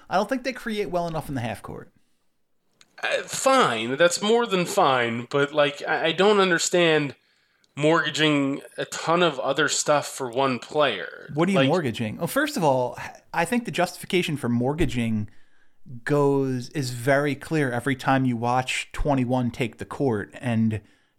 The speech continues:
Speaker 1: d-, do what he's been doing this season. We've entered this guy's prime because of, you know, the health concerns and the injury concerns. We don't know how long it's gonna be. This might be a push all your chips into the middle of the table kind of moment.
Speaker 2: Then,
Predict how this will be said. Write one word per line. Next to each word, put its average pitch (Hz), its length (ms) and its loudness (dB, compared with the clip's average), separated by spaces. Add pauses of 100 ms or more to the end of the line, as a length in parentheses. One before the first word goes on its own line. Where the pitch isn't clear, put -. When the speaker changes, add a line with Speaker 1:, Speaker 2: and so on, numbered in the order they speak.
(100)
Speaker 1:
d-, 156 220 0
do 151 160 2
what 131 200 0
he's 143 200 -4
been 123 240 0
doing 120 320 0
this 98 140 -6
season. 110 300 -4
We've 160 220 -2
entered 147 400 -4
this 120 140 -4
guy's 110 240 -4
prime 127 580 -2
because 156 420 -6
of, 131 300 -6 (640)
you 139 100 -6
know, 110 300 -4
the 131 120 -2
health 139 300 0
concerns 127 540 -2
and 123 200 0
the 117 100 0
injury 131 300 -4
concerns. 120 400 -6
We 131 140 -2
don't 131 220 -2
know 123 140 0
how 127 200 -2
long 117 300 -2
it's 113 100 -10
gonna 107 160 -4
be. 123 400 -8 (640)
This 185 320 -2 (460)
might 139 440 -2
be 233 200 -2
a - 80 -4
push - 320 0
all 107 180 0
your 107 100 -4
chips - 360 -4
into 107 180 0
the 107 80 -4
middle 107 280 -2
of 107 120 -12
the 107 60 -8
table 107 400 -6
kind 104 240 -4
of 101 80 -4
moment. 101 420 -10 (640)
Speaker 2:
Then, 226 300 0